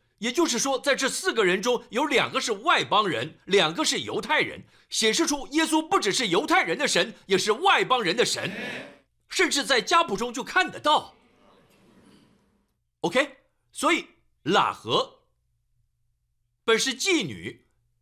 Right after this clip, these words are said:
神到底为什么选个妓女成为四人之一？这四个人，神大可选择一些有名望的、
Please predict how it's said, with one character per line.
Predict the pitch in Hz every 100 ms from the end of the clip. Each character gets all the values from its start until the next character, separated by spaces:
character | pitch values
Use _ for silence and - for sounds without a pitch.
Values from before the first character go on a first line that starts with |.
| _ _ _ _ _
神 | - - -
到 | 392 370
底 | 185
为 | 233 370
什 | - 285
么 | 320
选 | 190 175
个 |
妓 | 240 370 311
女 | 160 147
成 | 214
为 | 247
四 | 240 - 247
人 | 226
之 | 226 294
一？ | 285 277 -
这 | 349
四 | - 381 359
个 | 247
人， | 190 185 -
神 | 269 302
大 | 370 -
可 | 285
选 | 277 214
择 | 214
一 | 294
些 | -
有 | 269 190
名 | 139 127
望 | 202 320
的、 | 143 110